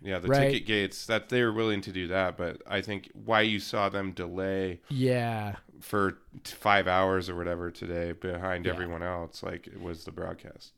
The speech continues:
Speaker 1: right?
Speaker 2: So the only thing I can assume is that they know more than we do about just how long this is probably gonna continue to affect things. That they just went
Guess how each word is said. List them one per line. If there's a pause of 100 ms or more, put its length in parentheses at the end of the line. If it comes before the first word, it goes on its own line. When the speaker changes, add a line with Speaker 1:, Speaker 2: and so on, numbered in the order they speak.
Speaker 1:
right?
Speaker 2:
So
the
only
thing
I
can
assume (300)
is
that (560)
they
know
more
than
we
do
about (120)
just (160)
how
long
this
is
probably
gonna
continue
to
affect
things. (600)
That
they
just
went